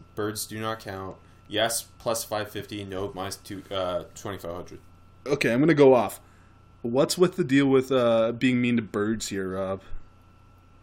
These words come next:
Speaker 1: Birds are, uh, birds are people, in,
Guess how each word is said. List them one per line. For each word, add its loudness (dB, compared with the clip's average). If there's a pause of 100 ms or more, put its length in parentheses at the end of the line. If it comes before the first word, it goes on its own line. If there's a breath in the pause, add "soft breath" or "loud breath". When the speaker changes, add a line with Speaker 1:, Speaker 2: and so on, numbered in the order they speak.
(1300 soft breath)
Speaker 1:
Birds -2
are, 2 (120)
uh, 4
birds 0
are 2
people, -12 (560)
in, -12